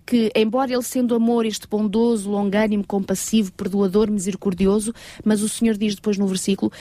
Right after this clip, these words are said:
"Mas que sou justo", ou seja, que visito a iniquidade.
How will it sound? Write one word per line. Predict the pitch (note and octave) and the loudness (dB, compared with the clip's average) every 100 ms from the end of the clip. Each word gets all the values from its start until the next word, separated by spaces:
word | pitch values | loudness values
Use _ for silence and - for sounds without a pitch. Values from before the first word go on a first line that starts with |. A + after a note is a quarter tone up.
| - - | -14 0
"Mas | G#3 A3 A#3 - | 4 4 2 -4
que | - A#3 C4 - | -2 0 -2 -6
sou | - A#3 A3 | -4 0 0
justo", | F#3+ G3+ G3 - | 0 -4 -6 -4
ou | F#3+ | -4
seja, | - G3 F#3+ | 0 0 2
que | A3+ | 2
visito | G#3 G#3+ G3+ A#3 C4 A3+ | 2 2 2 2 2 0
a | |
iniquidade. | A3+ A#3 A3+ - G#3+ G#2 G#2 - | 2 0 0 -2 -2 -2 -4 -6